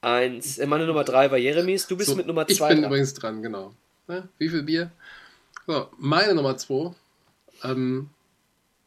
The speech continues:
Speaker 2: der heimliche Kapitän unserer Weltmeisterschaft zweitausendvierzehn,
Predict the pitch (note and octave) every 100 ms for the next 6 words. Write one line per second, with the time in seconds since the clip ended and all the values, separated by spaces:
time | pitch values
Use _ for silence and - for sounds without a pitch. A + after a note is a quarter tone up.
0 | _ B2 - B2+ A#2+ D3+ E3+ C3+ B2 B2+
1 | A#2+ - C3+ C3+ B2+ B2 A#2 B2 B2 A#2
2 | - G#2+ A#2+ G#2 - _ - - A2+ A2
3 | G#2 F#2 A#2+ - G#2+